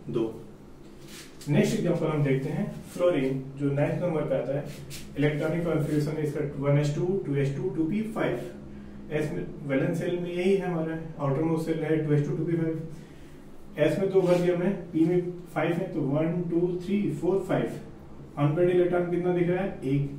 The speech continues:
तो हम कह सकते हैं कि जो फ्लोरीन की कोवैलेंसी कितनी है? एक, क्योंकि इसके ग्राउंड स्टेट में अनपेयर्ड इलेक्ट्रॉन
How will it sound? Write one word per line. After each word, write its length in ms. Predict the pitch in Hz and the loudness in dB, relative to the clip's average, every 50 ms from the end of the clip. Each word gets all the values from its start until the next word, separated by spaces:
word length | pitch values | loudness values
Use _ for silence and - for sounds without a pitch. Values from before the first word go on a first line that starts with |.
| - - - - - - - - - | -12 -14 -14 -14 -14 -14 -12 0 2
तो 80 | 160 | 2
हम 160 | 156 160 170 | 2 2 0
कह 60 | 180 - | 0 0
सकते 240 | 175 175 175 170 175 | 2 0 0 -2 -2
हैं 120 | 175 180 | -4 -2
कि 60 | 190 | 0
जो 80 | 180 185 | 0 0
फ्लोरीन 400 | - - 151 147 147 156 165 170 | 0 2 2 4 4 4 4 2
की 160 | 170 - 170 | 2 0 -2
कोवैलेंसी 440 | 175 170 170 165 170 160 - 175 175 | 0 2 4 6 6 6 4 2 0
कितनी 240 | 170 175 - 175 175 | 0 -2 -2 -2 -2
है? 200 | 180 190 - - 151 | -2 -2 -4 0 2
एक, 260 | 147 147 147 147 - | 4 4 4 4 4
क्योंकि 340 | 151 143 143 156 165 160 160 | 4 4 4 6 8 8 8
इसके 220 | 143 - - 160 | 8 6 4 4
ग्राउंड 340 | - 147 143 143 - 165 170 | 4 6 4 4 4 4 2
स्टेट 260 | 170 - - 165 175 | 0 0 -2 -2 -2
में 80 | 170 165 | -4 -4
अनपेयर्ड 400 | 156 147 147 147 156 156 156 156 | -2 -2 0 2 4 4 4 4
इलेक्ट्रॉन 360 | 151 143 143 170 180 202 196 | 4 2 2 2 2 0 0